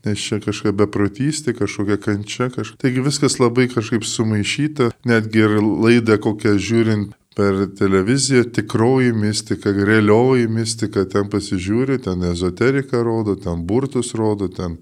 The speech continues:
kartožnikus ar dar ką nors rodo. Nieko bendro su mistika, viskas netgi kasdieniniai kalboj ta mistika tampa kaip kažkoks keiksmažodis, kaip kažkoks, kažkokia tai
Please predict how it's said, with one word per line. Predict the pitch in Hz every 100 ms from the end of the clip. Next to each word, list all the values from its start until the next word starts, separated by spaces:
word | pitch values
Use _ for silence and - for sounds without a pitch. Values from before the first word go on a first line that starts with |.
| -
kartožnikus | 95 85 110 143 123 131 123 120 104
ar | 92 85
dar | 98 113
ką | 117 107
nors | 101 98 110
rodo. | 101 101 98 95 -
Nieko | 107 127 151 147 127
bendro | 135 131 127 120
su | - 120
mistika, | 117 113 - 101 - 95
viskas | 113 - 113 - - - -
netgi | 117 110 107 104
kasdieniniai | - 110 98 113 117 113 113
kalboj | 113 110 107 98 110 107 98
ta | - 95
mistika | 98 101 - 101 98
tampa | 92 104 104 104 90
kaip | 98 -
kažkoks | 95 - 92 -
keiksmažodis, | 98 - 95 107 127 123 107 104 -
kaip | 92 -
kažkoks, | 101 - 95 - - - _
kažkokia | - 98 - 95 101 95
tai | 104